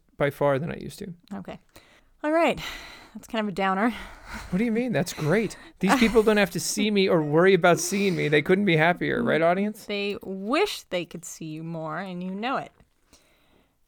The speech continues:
Speaker 1: I
Speaker 2: Okay,
Speaker 1: doubt it.
Speaker 2: so let's move on to thirteen.
Speaker 1: Number thirteen. Yesterday was Friday the thirteenth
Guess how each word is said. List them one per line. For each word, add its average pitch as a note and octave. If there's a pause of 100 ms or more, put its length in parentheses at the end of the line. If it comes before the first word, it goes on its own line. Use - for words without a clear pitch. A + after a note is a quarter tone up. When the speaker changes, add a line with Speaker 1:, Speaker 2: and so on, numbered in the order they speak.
Speaker 1:
I G3+
Speaker 2:
Okay, F#3+
Speaker 1:
doubt B2+
it. -
Speaker 2:
so -
let's G#3+
move D4
on G3
to F#3+
thirteen. - (260)
Speaker 1:
Number A3+
thirteen. D#3 (640)
Yesterday D3+
was B2+
Friday C3
the B2+
thirteenth C#3+